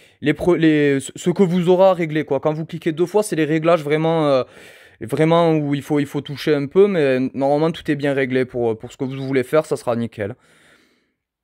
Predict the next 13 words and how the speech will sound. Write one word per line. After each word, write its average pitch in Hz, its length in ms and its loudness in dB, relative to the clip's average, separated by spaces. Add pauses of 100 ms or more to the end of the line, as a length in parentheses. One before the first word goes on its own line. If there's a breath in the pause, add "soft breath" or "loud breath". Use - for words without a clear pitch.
Donc 113 200 0
voilà, 107 280 2
voilà, 107 260 0
après, 113 280 -6
euh, 110 260 0
pff, - 340 -12 (880)
voilà, 110 480 -4
bon, 110 140 -10
mais 101 100 -8
c'est, 92 220 -16
ça, 113 140 -6
c'est - 180 -14
bon. 151 240 -4